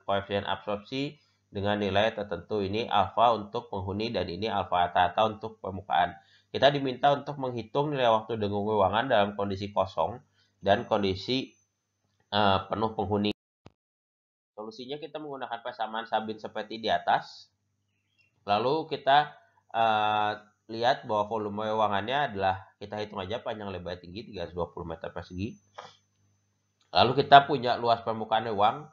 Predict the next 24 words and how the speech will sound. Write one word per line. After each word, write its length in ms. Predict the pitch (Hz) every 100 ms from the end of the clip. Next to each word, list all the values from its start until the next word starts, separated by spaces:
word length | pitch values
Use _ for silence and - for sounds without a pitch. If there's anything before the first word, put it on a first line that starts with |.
| _ _ _ _ _
Kita 240 | - 120 123
luas 240 | 117 110 -
permukaan, 480 | 117 113 113 107 110
seluruh 320 | 117 117 113
permukaannya 460 | 110 104 101 110 123
adalah 200 | 117 110 - 101 _
dinding, 560 | 101 101 104 120 123
lantai, 400 | 107 104 110 117
dan, 400 | 101 95 95 87
eh, 400 | 90 _ 90 90
langit-langit 480 | 90 98 98 101 113
ada 220 | 110 95
tiga 240 | 98 90 85
ratus 240 | 85 87
empat 160 | 85 -
meter 240 | 90 87
persegi. 560 | - 90 87 104 143 - _ _ _ _ _ _ _ _ _ _ -
Luas 240 | 113 120
lantai 480 | - 127 131 143 127
adalah 320 | 98 98 101
delapan 240 | 95 98 92
puluh 140 | 98
meter 240 | 98 101 107
persegi. 540 | 107 - 95 135 -